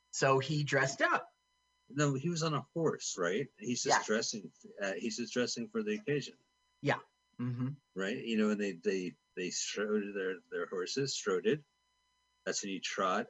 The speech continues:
Speaker 2: and stride at the same time. Stroded.
Speaker 1: Oh, they stroded.
Speaker 2: Yeah. They stroded over to the, uh, kiosk full of, uh, the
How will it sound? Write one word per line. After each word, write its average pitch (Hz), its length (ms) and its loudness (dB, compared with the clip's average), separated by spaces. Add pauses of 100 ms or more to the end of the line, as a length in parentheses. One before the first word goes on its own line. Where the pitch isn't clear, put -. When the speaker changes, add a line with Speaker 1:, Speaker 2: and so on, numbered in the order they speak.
Speaker 2:
and 82 100 -8
stride 82 460 -2
at 90 100 -8
the - 60 -14
same 85 260 -8
time. 180 380 0
Stroded. 233 440 4
Speaker 1:
Oh, 123 240 -2
they 107 140 -2
stroded. 131 1300 2
Speaker 2:
Yeah. 101 380 4 (400)
They 110 80 8
stroded 123 400 6
over 113 200 6
to 117 300 2
the, 104 300 6
uh, 98 240 0 (520)
kiosk 120 500 2 (280)
full 107 200 4
of, 95 180 0
uh, 90 180 -4
the 92 80 -6